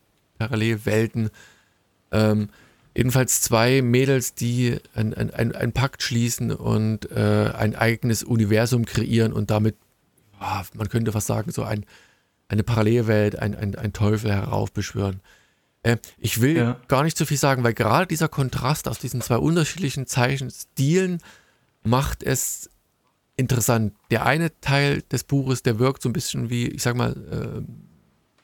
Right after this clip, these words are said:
Speaker 1: kindlicher, so Boom Studios met-, mäßig und der andere eben mehr so, weil wir es vorhin hatten, so ein bisschen Vertigo, rauer, raffer und irgendwie, äh, gar nicht so attraktiv, sehr viel schwarz, sehr düster.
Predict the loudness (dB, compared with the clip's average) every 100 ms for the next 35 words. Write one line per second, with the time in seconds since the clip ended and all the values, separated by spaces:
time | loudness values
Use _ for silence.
0 | _ _ _ -2 0 0 -4 -6 0 0
1 | 0 0 0 0 0 -2 -4 0 2 2
2 | 2 2 0 0 -2 -4 -4 0 0 0
3 | -6 -2 0 0 -2 -4 -2 -2 -2 0
4 | 0 2 0 -4 -20 _ 0 0 0 0
5 | 2 2 0 -2 -2 -4 -6 -6 -4 2
6 | 2 2 -4 -2 0 0 -2 -10 -20 -20
7 | -6 2 4 4 2 0 0 0 2 2
8 | 2 -2 -20 _ _ _ _ -4 -2 0
9 | 0 0 0 2 2 0 -2 -6 -8 -10
10 | -10 0 0 2 0 0 -2 -4 -8 -4
11 | -4 0 0 0 -2 0 -2 0 -2 0
12 | 2 0 0 0 0